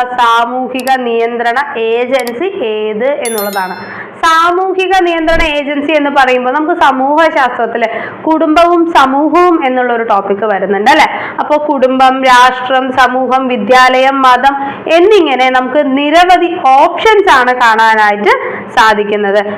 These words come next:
കുടുംബം, വിദ്യാലയം, രാഷ്ട്രം, മതം എന്നുള്ള ഈ ഓപ്ഷൻസില് ഒരു വ്യക്തിയുടെ പെരുമാറ്റത്തെ നിയന്ത്രിക്കുന്നതിലും സാമൂഹിക നിയന്ത്രണ ഏജൻസികളിൽ മുഖ്യ പങ്ക് വഹിക്കുന്നു. ബലപ്രയോഗത്തിലൂടെ വ്യക്തിയെ നിയന്ത്രിക്കാൻ അവകാശമുള്ള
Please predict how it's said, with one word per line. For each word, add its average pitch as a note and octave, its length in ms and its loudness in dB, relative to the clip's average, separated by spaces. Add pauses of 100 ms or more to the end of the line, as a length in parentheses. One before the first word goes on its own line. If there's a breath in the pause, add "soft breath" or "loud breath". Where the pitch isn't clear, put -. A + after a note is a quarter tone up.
(200 loud breath)
കുടുംബം, D4+ 560 2
വിദ്യാലയം, C4+ 760 2
രാഷ്ട്രം, D4 640 2
മതം C#4 360 4
എന്നുള്ള D4 280 0
ഈ C4+ 160 -2
ഓപ്ഷൻസില് G#3+ 720 0 (460 loud breath)
ഒരു G4+ 260 2
വ്യക്തിയുടെ F4 640 2
പെരുമാറ്റത്തെ D4 720 2
നിയന്ത്രിക്കുന്നതിലും B3 1000 -2
സാമൂഹിക D#4 580 2
നിയന്ത്രണ C#4 460 0
ഏജൻസികളിൽ G#3+ 760 -2 (260 loud breath)
മുഖ്യ F#4+ 560 2
പങ്ക് C#4+ 220 2
വഹിക്കുന്നു. A3 540 0
ബലപ്രയോഗത്തിലൂടെ D#4+ 1400 4
വ്യക്തിയെ D4 460 0
നിയന്ത്രിക്കാൻ D4 600 0
അവകാശമുള്ള D4 840 2